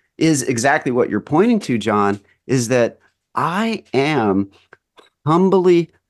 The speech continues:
confident. I know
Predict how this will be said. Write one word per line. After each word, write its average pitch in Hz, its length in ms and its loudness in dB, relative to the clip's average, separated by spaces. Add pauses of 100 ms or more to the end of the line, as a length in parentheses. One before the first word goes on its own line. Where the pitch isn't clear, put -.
confident. - 840 -6 (640)
I 254 500 0 (200)
know 117 720 2